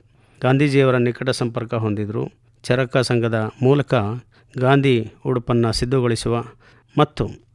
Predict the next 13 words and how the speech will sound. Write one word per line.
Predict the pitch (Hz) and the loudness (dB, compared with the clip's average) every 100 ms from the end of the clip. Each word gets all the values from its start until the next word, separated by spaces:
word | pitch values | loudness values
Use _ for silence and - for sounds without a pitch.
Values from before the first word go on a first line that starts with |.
| - | -4
ಅದರ | 135 123 | 0 0
ಪ್ರಚಾರ | 117 107 - 120 - 151 | 0 -4 -6 -4 0 0
ಕಾರ್ಯದಲ್ಲಿ | - 135 123 117 117 101 110 - | 0 -2 0 0 -2 -4 -8 -6
ತೊಡಗಿದ್ರು. | - 117 104 98 - - - _ _ _ - | -2 -2 -2 -6 -10 -20 -20 _ _ _ -6
ಗೊರೂರಿಗೆ | 123 156 170 156 | 2 4 6 4
ಬಂದು | 151 143 135 156 160 - - | 4 4 4 2 0 -4 -2
ಯುವಕರನ್ನು | 135 147 143 135 135 127 | 2 2 2 2 2 2
ಸಂಘಟಿಸಿ | 127 123 120 - 143 - - _ _ - | 0 0 -2 -4 -4 -6 -12 _ _ -4
ಮೈಸೂರು | 127 151 170 160 | 0 2 4 4
ಗ್ರಾಮ | 135 139 143 | 4 2 2
ಸೇವಾ | 131 139 131 135 | 0 -2 0 -2
ಸಂಘವನ್ನು | 120 123 127 120 120 113 | -2 -2 -2 -2 -2 -4
ಸ್ಥಾಪಿಸಿದರು. | 110 - 113 - - 98 101 | -6 -6 -6 -6 -10 -10 -12